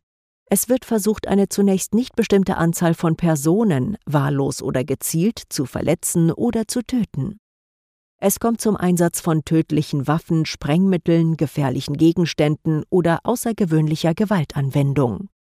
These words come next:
Der Täter tötet eigenhändig. Die Tat wird zumindest teilweise im öffentlichen Raum ausgeführt. Die Tat vollzieht sich innerhalb eines einzelnen Tatereignisses.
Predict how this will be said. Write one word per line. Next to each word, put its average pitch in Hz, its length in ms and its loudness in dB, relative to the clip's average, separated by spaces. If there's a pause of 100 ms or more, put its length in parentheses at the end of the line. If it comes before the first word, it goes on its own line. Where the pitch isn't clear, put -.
(560)
Der 180 200 4
Täter 196 460 -2
tötet - 460 0
eigenhändig. 185 840 -2 (640)
Die 190 140 2
Tat 185 400 -2
wird 214 160 -2
zumindest 160 540 2
teilweise 165 680 0
im 151 220 0
öffentlichen 156 540 -2
Raum 175 280 0
ausgeführt. - 840 -4 (680)
Die 147 120 4
Tat 143 380 0
vollzieht 156 480 -2
sich - 260 -2
innerhalb 196 460 2
eines 156 340 0
einzelnen 208 560 0
Tatereignisses. - 1300 -2